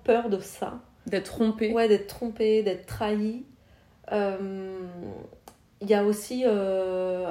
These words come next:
Speaker 1: un peu, il y a un dysfonctionnement entre le rapport qu'a la femme avec l'homme et l'homme, le rapport qu'il a avec, euh, avec, euh, la femme. Ça, il y a vraiment un truc où je pense qu'il y a une réelle rééducation à faire là-dessus parce que,
Speaker 2: Hmm.
Speaker 1: euh,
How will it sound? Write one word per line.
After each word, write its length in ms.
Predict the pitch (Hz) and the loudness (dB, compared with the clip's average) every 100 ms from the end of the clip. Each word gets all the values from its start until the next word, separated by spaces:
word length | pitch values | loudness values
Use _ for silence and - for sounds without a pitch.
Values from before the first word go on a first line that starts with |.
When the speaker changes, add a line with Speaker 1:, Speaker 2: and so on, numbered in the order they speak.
| - | -6
Speaker 1:
un 140 | - 196 - | -6 -8 -4
peu, 360 | 220 220 214 214 | 2 4 4 4
il 80 | |
y 40 | 202 | 0
a 40 | |
un 60 | 196 | -2
dysfonctionnement 1160 | 196 247 - 254 254 214 208 208 208 208 226 214 | -4 -8 -6 -8 -6 -2 0 2 2 2 0 0
entre 240 | 190 - 185 | -4 -6 -6
le 60 | 180 | -4
rapport 480 | 180 185 202 202 - | -4 -4 -4 -6 -6
qu'a 180 | 202 | -2
la 140 | 208 190 | -2 -4
femme 280 | - 190 190 | -4 -4 -4
avec 280 | 175 175 | -6 -6
l'homme 260 | 196 196 190 | -4 -2 -4
et 80 | 175 | -6
l'homme, 220 | 185 190 | -6 -4
le 60 | 185 | -6
rapport 360 | 175 185 196 | -4 -4 -4
qu'il 160 | - 190 | -4 -6
a 100 | 190 | -4
avec, 260 | 185 170 175 | -4 -6 -8
euh, 60 | 175 - - - - - - - | -12 -14 -20 -20 -20 -20 -20 -12
avec, 340 | 185 185 185 | -8 -8 -8
euh, 260 | 185 180 175 185 | -8 -6 -8 -8
la 120 | 185 | -8
femme. 300 | - 202 220 | -2 0 0
Ça, 160 | - 233 | 0 2
il 60 | 226 | 2
y 20 | |
a 20 | |
vraiment 200 | 185 220 | 2 0
un 40 | 240 | 0
truc 220 | - 240 | -4 -8
où 60 | 180 180 | -10 -10
je 120 | - | -10
pense 160 | 226 214 | -10 -6
qu'il 140 | 185 | -4
y 20 | |
a 20 | 170 | -2
une 120 | 170 | 0
réelle 240 | 196 220 | 2 2
rééducation 640 | 202 202 185 214 208 214 202 | 2 -2 -4 -6 -6 -4 -6
à 80 | |
faire 220 | 196 202 180 | -4 -6 -8
là-dessus 340 | 180 - 247 | -10 -8 -8
parce 160 | 220 202 | -6 -4
que, 40 | 190 185 175 175 | -2 0 -2 -4
Speaker 2:
Hmm. 20 | 175 - - - - _ - | -8 -16 -20 -20 -20 _ -8
Speaker 1:
euh, 440 | 175 175 87 - | -6 -4 -6 -8